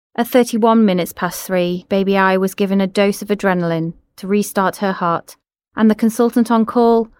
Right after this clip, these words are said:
Doctor Elizabeth Newby, was telephoned to come in from home. Doctor Newby arrived at three thirty-six and gave baby I a second shot of adrenaline.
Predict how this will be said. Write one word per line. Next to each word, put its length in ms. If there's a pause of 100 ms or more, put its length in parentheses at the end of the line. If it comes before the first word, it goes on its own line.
(140)
Doctor 280
Elizabeth 420
Newby, 580
was 160
telephoned 600
to 80
come 220
in 180
from 220
home. 400 (440)
Doctor 240
Newby 340
arrived 420
at 100
three 240
thirty-six 800 (180)
and 140
gave 220
baby 300
I 140
a 100
second 480
shot 240
of 80
adrenaline. 560